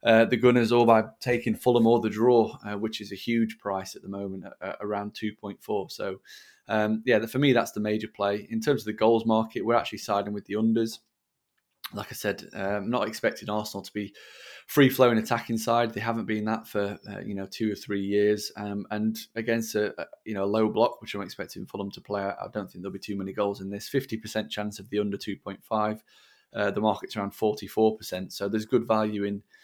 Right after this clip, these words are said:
uh, in backing the unders. Um, and, you know, in terms of both teams to score,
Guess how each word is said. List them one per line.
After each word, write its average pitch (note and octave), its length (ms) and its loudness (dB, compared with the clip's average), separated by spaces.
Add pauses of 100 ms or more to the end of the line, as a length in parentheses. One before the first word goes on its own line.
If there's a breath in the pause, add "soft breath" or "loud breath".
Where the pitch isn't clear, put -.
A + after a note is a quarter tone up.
(360 soft breath)
uh, A2 200 2
in G#2 120 -2
backing G2+ 380 0
the G2+ 80 -2
unders. G#2 480 -2
Um, G#2 300 -4
and, G#2+ 260 -2 (140)
you A2+ 100 -6
know, G2+ 240 -6
in A#2+ 80 -6
terms A2+ 240 -2
of F#2+ 100 -8
both A2 260 4
teams - 240 -6
to - 60 -12
score, A2 460 4